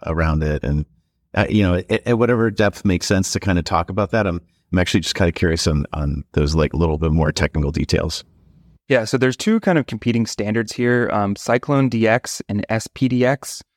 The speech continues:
Speaker 2: Um, they're just really just list of inventories of dependencies at the end of the day. Um, you do typically sign these. And so you would say, "Version X Y Z of my software, here's the S bomb for it. We've signed it just like we would sign that release artifact of the actual binary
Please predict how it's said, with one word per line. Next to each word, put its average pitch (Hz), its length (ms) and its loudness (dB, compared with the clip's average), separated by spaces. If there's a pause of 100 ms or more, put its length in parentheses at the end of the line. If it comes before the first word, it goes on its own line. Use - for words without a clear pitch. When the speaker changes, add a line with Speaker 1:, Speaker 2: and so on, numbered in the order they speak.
(200)
Speaker 2:
Um, 101 220 0
they're 113 140 4
just 117 300 -2 (100)
really 160 320 2
just 123 220 -2
list 110 360 -2
of 104 200 0
inventories 110 520 0
of 95 100 -4
dependencies 101 720 -2
at 101 120 -2
the 101 100 -2
end 101 100 2
of 98 60 -4
the 98 60 -2
day. 104 300 2 (360)
Um, 107 340 0
you 110 140 -4
do 139 240 2
typically 131 400 0
sign 107 360 -2
these. 131 340 -2
And 101 160 -2
so 104 140 0
you 104 260 0
would 104 180 0
say, 104 400 -2 (460)
"Version 120 360 2
X 113 240 -4
Y 110 180 2
Z 110 260 2
of 107 80 2
my 104 140 -2
software, 147 500 0
here's 113 380 0
the 101 160 -4
S 107 140 -2
bomb 101 220 -2
for 151 280 2
it. - 280 -2
We've 107 220 -2
signed 104 320 2
it 104 120 0
just - 160 0
like 104 140 -2
we 104 60 -4
would 95 160 -4
sign 101 280 2
that 98 160 -2
release 95 300 -2
artifact 98 440 -2
of 92 80 -4
the 95 100 -2
actual 95 300 -8
binary 143 500 2